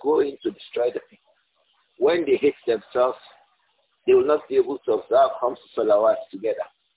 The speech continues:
Even during Taswiyah to Sufuf, when there is supposed to be a taraf, a taraf is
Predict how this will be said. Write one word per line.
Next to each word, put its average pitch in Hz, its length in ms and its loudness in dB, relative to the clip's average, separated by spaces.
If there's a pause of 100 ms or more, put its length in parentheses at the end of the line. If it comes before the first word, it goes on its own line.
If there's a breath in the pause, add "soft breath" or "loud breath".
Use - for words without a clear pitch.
(720)
Even 175 600 2
during 151 720 0 (760)
Taswiyah 143 600 0
to - 80 -10 (140)
Sufuf, - 380 -4 (760 soft breath)
when 147 300 2
there 123 180 0
is 117 160 -4
supposed 117 440 -2
to 117 100 0
be 110 360 -10 (140)
a 110 60 -6 (180)
taraf, 120 440 2 (720)
a 113 80 -6 (140)
taraf 131 380 0 (760)
is 123 160 -2